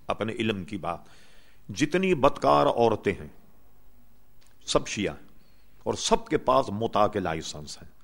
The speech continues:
ताकि हुदूद आर्डिनेंस में उनके एफ़आईआर नहीं कटे कि जी हमारा मजहबी मसला।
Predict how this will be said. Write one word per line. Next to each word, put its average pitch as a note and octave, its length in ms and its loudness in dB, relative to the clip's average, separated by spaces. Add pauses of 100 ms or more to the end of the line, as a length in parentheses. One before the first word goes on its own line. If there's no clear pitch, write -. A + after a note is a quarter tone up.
(500)
ताकि G#2+ 320 0
हुदूद G#2+ 420 2
आर्डिनेंस G#2 720 0
में A#2 100 -4
उनके A2 260 -2
एफ़आईआर F#2+ 460 -2
नहीं E2+ 160 -12
कटे D#2 240 -16 (320)
कि G2 140 -10
जी G#2+ 120 -8
हमारा G2 320 -8
मजहबी F#2+ 360 -10
मसला। E2 420 -16